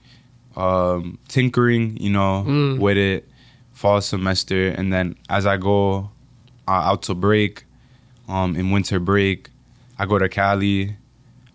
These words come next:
Speaker 1: Um, I'm just spending time with my friends, and I'm trying to write all throughout break. I'm just trying to write different things.
Speaker 2: Mm.
Speaker 1: And I, I'm working on my song "Bittersweet" that I had.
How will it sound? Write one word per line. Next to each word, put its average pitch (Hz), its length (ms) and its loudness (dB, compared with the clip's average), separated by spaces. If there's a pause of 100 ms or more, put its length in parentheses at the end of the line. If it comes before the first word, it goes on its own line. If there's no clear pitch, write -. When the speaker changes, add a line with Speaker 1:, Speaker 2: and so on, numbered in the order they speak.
Speaker 1:
Um, 92 320 0
I'm 98 140 0
just 98 160 0
spending 101 280 0
time 98 180 0
with 98 80 0
my 90 160 0
friends, 98 640 -2
and 92 140 -2
I'm 92 120 0
trying 101 180 0
to 87 100 0
write 95 460 0
all - 100 0
throughout 92 280 2
break. 90 220 0
I'm 92 140 -2
just 90 140 -6
trying 98 160 -4
to 95 60 0
write 90 240 0
different 92 340 -6
things. 90 420 -6 (160)
Speaker 2:
Mm. 139 240 0 (240)
Speaker 1:
And 90 720 -2 (840)
I, 92 420 0 (160)
I'm 95 140 0
working 107 360 2
on 101 160 2
my 90 180 2
song 95 640 0
"Bittersweet" 98 800 0
that 90 140 -2
I 90 140 0
had. 92 420 0